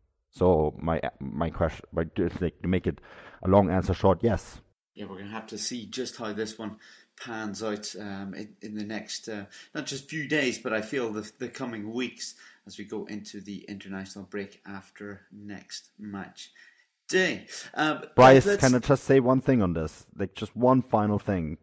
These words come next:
Speaker 1: because
Speaker 2: Of course.
Speaker 1: this is, this has been on my head today, and I did, I did mention it in one paragraph, and I think a lot of blame has been put on, on Kovac, on the situation. But look at the side that they gave him,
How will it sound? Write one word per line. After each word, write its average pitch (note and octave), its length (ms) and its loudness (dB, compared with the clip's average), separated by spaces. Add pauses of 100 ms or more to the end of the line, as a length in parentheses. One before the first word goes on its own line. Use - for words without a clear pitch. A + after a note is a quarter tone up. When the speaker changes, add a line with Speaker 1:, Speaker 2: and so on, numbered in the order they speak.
Speaker 1:
because G2+ 340 4
Speaker 2:
Of - 60 -18
course. F3 320 -10 (460)
Speaker 1:
this A2 140 0
is, G#2+ 120 -2 (200)
this A#2+ 140 2
has A#2+ 80 0
been A2+ 220 4
on G#2+ 80 6
my F#2+ 120 4
head G2 220 0
today, F2+ 340 -2
and D#2+ 80 -4
I E2+ 80 -4
did, A2+ 200 0 (260)
I G#2 140 0
did G#2+ 180 0
mention A2+ 360 0
it F2 100 -4
in F2 100 -4
one F#2 220 0
paragraph, E2+ 600 -4 (1040)
and F2 460 -2 (800)
I G#2+ 100 0
think A#2+ 360 0 (440)
a G#2 60 0
lot A2+ 240 6
of A2+ 140 0
blame G#2 260 2
has G2 80 0
been G2 160 -2
put - 320 0
on, F2+ 220 -4 (180)
on F#2 100 -2
Kovac, D#2+ 440 -2 (260)
on F2+ 160 -2
the E2+ 80 -2
situation. D#2 720 -8 (880)
But G2+ 260 0 (100)
look C#3 280 4
at B2+ 120 0
the G2 80 0
side G#2+ 400 0
that F2 160 -4
they E2+ 80 -4
gave F#2 260 -4
him, D#2 320 -6